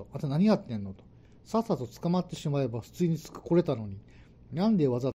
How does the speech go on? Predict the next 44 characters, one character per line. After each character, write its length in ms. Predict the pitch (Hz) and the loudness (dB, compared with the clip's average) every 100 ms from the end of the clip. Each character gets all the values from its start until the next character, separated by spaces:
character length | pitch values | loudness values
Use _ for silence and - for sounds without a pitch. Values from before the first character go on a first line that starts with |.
| - | -6
と 80 | |
三 140 | 113 120 | -10 -10
日 240 | - 156 | -6 -4
も 80 | 139 | 0
四 120 | 135 | -2
日 180 | - 156 | -2 -4
も 120 | 139 | -4
か 80 | 131 | -4
け 140 | 131 | -6
て 100 | 123 | -6
さ」 260 | 113 127 107 | -6 -6 -6
っ 680 | - - - - - - - | -10 -20 -20 -20 -20 -20 -4
て 120 | 175 | 0
言 140 | 165 160 | 2 4
わ 120 | 165 | 2
れ 60 | |
た 120 | 165 165 | 2 0
ら 80 | |
し 80 | 147 | 0
い 40 | 139 | -6
ん 20 | |
で 60 | - | -8
す 40 | |
よ 120 | 104 | -12
ね。 100 | 135 - - - - - - - | -14 -16 -20 -20 -20 -20 -20 -2
で 60 | |
も 80 | 254 | -2
本 220 | - 294 | 0 2
人 180 | 285 208 | 4 4
曰 100 | 160 | 2
く 400 | - 143 131 117 - - | 2 0 0 -2 -10 -6
嬉 140 | 175 | -4
し 80 | 180 | -2
か 120 | - | -4
っ 20 | |
た 80 | 113 | -4
ら 80 | 123 | -6
し 60 | - | -6
い 40 | |
で 60 | 170 | -8
す 160 | - | -6
よ。 100 | 151 - - - - | -12 -12 -20 -20 -10
あ 100 | 135 | -6
の、 280 | 117 107 | -4 -6